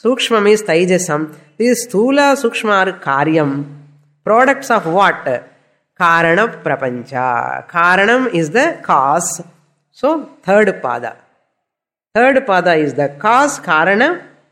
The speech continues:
First two padas are called Karyam, Karya Karana Sambandha. Now, whom we are talking in Brahma, Atma Swarupam is Karya Karana Vilakshanam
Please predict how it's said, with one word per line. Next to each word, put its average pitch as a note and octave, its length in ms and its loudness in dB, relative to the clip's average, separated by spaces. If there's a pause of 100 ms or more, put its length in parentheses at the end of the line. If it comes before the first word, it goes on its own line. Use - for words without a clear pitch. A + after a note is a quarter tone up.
(300)
First A#3 220 -2 (140)
two B3+ 160 2
padas G3 580 2
are D3+ 160 0
called B2+ 360 -6
Karyam, A3 600 0 (280)
Karya C4+ 520 2
Karana E3+ 500 2
Sambandha. C3+ 1300 -4 (400)
Now, A#3+ 340 2
whom A3+ 460 0
we B3+ 100 4
are A3+ 220 0
talking F#3+ 400 0
in E3+ 140 0 (200)
Brahma, D#3+ 840 2
Atma A3 300 -4
Swarupam F3 680 0
is G3+ 140 0
Karya G#3 480 0
Karana E3 560 0
Vilakshanam F3+ 880 -4